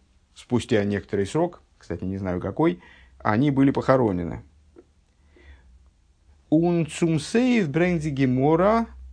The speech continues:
и в качестве завершающего, как бы последнего, заключительного, заключительной причины установления этого праздника,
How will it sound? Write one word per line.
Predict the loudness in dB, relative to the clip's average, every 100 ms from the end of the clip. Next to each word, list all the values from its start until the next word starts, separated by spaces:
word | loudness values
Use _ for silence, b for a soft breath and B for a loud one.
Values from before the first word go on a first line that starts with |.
| -20 -20 -20 -20 -8
и | -2 0 2 2
в | 0
качестве | 0 0 0 -2 -2
завершающего, | 0 0 2 2 2 0 -4 -8
как | -10
бы | -8
последнего, | -6 0 -2 0 -4 -4
заключительного, | -6 -6 -4 -2 -2 -4 -4 -4 -6
заключительной | -8 -6 -2 -2 -2 -2
причины | -4 -4 -2 -4
установления | -4 -4 -4 -4 -4
этого | -4 -2
праздника, | 0 0 0 -2 -4 -6